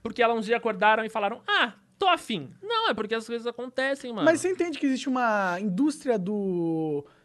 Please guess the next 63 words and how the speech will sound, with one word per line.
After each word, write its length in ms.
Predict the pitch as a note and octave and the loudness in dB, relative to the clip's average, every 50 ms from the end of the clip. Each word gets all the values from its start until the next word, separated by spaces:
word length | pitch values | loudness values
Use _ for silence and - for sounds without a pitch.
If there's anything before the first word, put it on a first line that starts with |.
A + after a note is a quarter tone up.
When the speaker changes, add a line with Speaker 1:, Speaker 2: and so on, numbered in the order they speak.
| _ _ _ _ _ _ | _ _ _ _ _ _
Speaker 2:
do, 260 | - - - - - - | -20 -20 -20 -18 -16 -10
da 300 | G3+ F3+ E3 E3+ F#3+ F#3 | -8 -6 2 4 4 4
vingança 640 | E3 F#3+ F#3+ F3 F3+ A3 A#3+ A#3+ A3 A3 - F3 | 4 0 0 2 2 2 2 2 0 -2 -4 -4
nesse 160 | E3 D#3+ D3+ - | -6 -6 -6 -8
sentido? 360 | - F#3+ F3+ D3+ D#3+ E3+ E3 E3 | -8 -8 -6 -2 0 0 0 2
Speaker 1:
Não 200 | D#3+ D#3 E3 F#3 | 2 2 0 0
tô 120 | F#3+ F#3 | -2 -2
negando, 580 | F3+ E3+ D#3 C#3 C3+ C3 C3 C#3 E3+ G3 A#3+ - - | -4 -2 -2 -2 -2 -2 -4 -6 -8 -10 -12 -12 -10
não 180 | C3 C3+ D3 | -8 -8 -8
tô 120 | E3+ - F#3+ | -6 -6 -6
negando 300 | F#3+ F3+ E3 F3+ G3 G#3+ | -6 -4 -6 -6 -6 -6
isso. 180 | C3+ A#2+ A#2 A3+ | -6 -2 0 2
Speaker 2:
<clears throat> 80 | B3+ C4 B3+ B3+ A3 | 6 6 6 6 6
Speaker 1:
Não, 200 | D#3 F3+ D#3+ C#3 | 6 2 2 0
e 120 | D#3 F3 E3+ F3 | -2 -4 -2 -2
não 120 | F3 F#3+ F#3+ | -2 0 0
tô 80 | A3+ | 0
negando 260 | G#3 F3+ D#3+ F3+ F#3+ F#3 | -2 0 0 0 -2 -2
que, 80 | - E3+ | -6 -8
no 60 | D#3 | -8
final 180 | - D#3+ D3 | -6 -6 -4
das 160 | C#3 C3 C3 - | -4 -4 -8 -6
contas, 460 | - F3 F#3+ F3 C#3 C#3 B2 - - _ | -8 -6 -6 -6 -6 -8 -10 -10 -14 _
u-, 280 | - - - F3 E3 - | -20 -20 -20 -20 -20 -14
u-, 140 | - E3 - - | -14 -14 -12 -10
uma 220 | D#3 D3+ D3+ D3 | -8 -6 -6 -6
coisa 340 | D3 - E3+ E3+ F3 E3+ E3 | -6 -4 -4 -2 0 0 0
hoje 160 | D#3 D3 C#3+ | -2 -2 -4
que, 180 | - D3 D3 D3 | -8 -12 -12 -12
que 240 | _ - D#3 D3 | _ -10 -8 -8
gera 320 | C#3 B2+ D#3 E3 G3 G3+ F#3+ | -4 -2 0 0 0 0 -2
esse 160 | F3+ - F3 | -4 -6 -10
conflito 440 | - D#3+ D3+ C#3+ - - C#3+ C#3+ C#3+ | -8 -8 -8 -8 -6 -6 -6 -6 -6
de 80 | C3+ C3 | -8 -6
guerra 440 | C3 C#3+ D3+ F3 E3 C#3 B2+ B2 - - - - - - - _ | -2 0 2 4 4 2 0 -4 -10 -16 -20 -20 -20 -20 -18 _
é 180 | - D3+ D#3 F3 | 0 2 2 2
que 100 | E3+ G3 | 2 0
as 100 | F#3+ - | -2 -2
pessoas 380 | - F#3+ E3+ - F#3 F#3 F3 - | -2 -6 -4 -4 -4 -6 -6 -4
perdem 380 | - E3 D#3+ E3+ F3 F3+ F3 | 0 0 0 2 0 -2 -8
um 60 | F3 E3+ | -8 -8
pouco 360 | - - E3+ F3+ F3 F3+ G3 | -4 -4 -4 -4 -4 -6 -8
um 80 | F3+ | -10
ponto 400 | F3 - D#3 D#3+ F3+ G#3 - G#3 | -6 -4 -4 -2 -2 -4 -6 -6
de 100 | E3+ E3 E3+ | -4 -2 -2
onde, 440 | E3+ G#3 A#3+ A3 F3+ G3 G#3 G3 F#3 | -2 -2 -4 -6 -6 -6 -8 -8 -8
de 160 | D#3+ D3+ E3+ | -6 -4 -4
onde 260 | F#3+ G3+ F3+ F3+ F3 | -4 -4 -2 0 0
é 100 | E3+ E3+ | 0 0
seu 280 | E3 - E3 D#3 D3+ C#3+ | 0 -2 -4 -2 -2 -4
direito, 580 | C3+ C#3+ C#3 C3+ C3+ D3 F3+ A3+ A3 - F#3+ | -4 -4 -4 -4 -2 -2 -2 -2 -4 -6 -8
de 100 | D3+ D3+ | -6 -6
onde 240 | D#3+ E3+ F3 D#3 D#3+ | -6 -6 -6 -4 -4
é 40 | D#3 | -4
a 20 | |
igualdade 680 | D3+ D3+ D3+ C#3+ C#3 C#3 D3 D3 F#3 A3 B3+ A#3+ A#3+ B3+ | -2 0 -2 -2 -2 0 0 0 0 0 0 -2 -4 -6
e 100 | G#3+ G3+ | -8 -6
de 100 | F3+ G#3 | -6 -4
onde 200 | A3+ B3 A3+ A#3 | -4 -4 -6 -4
você 240 | A#3 G#3+ G#3 G#3 G3 | -6 -6 -6 -6 -8
quer 180 | G3+ G#3+ G#3 | -6 -6 -6
estar 240 | G3+ G3+ - A3 A3 | -6 -4 -4 -4 -4
acima 560 | A3+ G#3+ - - G#3 G#3 A#3 A#3+ B3 B3+ B3 | -4 -6 -6 -8 -10 -8 -6 -6 -6 -8 -8